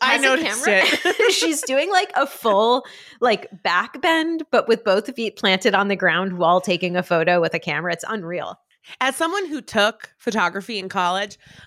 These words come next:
Speaker 1: I can tell you, I had the same assignment. You know, they say they, one of the biggest things in photography class in college, and I wasn't in New York, I was in Massachusetts.
Speaker 2: Yeah.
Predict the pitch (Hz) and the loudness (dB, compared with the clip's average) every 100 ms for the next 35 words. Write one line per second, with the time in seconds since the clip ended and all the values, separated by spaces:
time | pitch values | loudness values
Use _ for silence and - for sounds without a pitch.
0 | - 226 214 214 190 185 202 233 - _ | -10 -8 -4 -2 0 0 0 -2 -6 _
1 | _ _ _ _ 220 226 214 220 202 190 | _ _ _ _ -2 -2 -2 -2 -2 -2
2 | 185 165 175 202 247 _ _ 247 220 190 | -2 -2 -2 -6 -8 _ _ -6 -2 0
3 | 190 190 - 202 185 185 175 _ _ _ | 0 -2 0 0 2 0 -6 _ _ _
4 | 233 233 202 214 240 294 285 220 190 208 | -4 -4 -4 -2 -2 -2 -6 -10 -8 -6
5 | 208 202 - 196 185 175 190 180 - _ | -6 -8 -8 -8 -8 -10 -14 -18 -20 _
6 | _ _ _ _ _ 202 185 185 202 196 | _ _ _ _ _ -12 -8 -2 0 -2
7 | 196 185 185 175 175 190 180 180 165 - | -6 -10 -6 -8 -8 -14 -6 -6 -6 -10
8 | 196 - 208 196 202 214 202 180 - 196 | -8 -4 0 0 2 0 0 -6 -6 -4
9 | 160 113 - _ _ _ 190 180 151 - | -4 -8 -18 _ _ _ -14 -12 -12 -10
10 | - 170 175 160 160 - 170 - _ 220 | -10 -10 -10 -10 -12 -18 -20 -20 _ -4
11 | 165 170 | -4 -4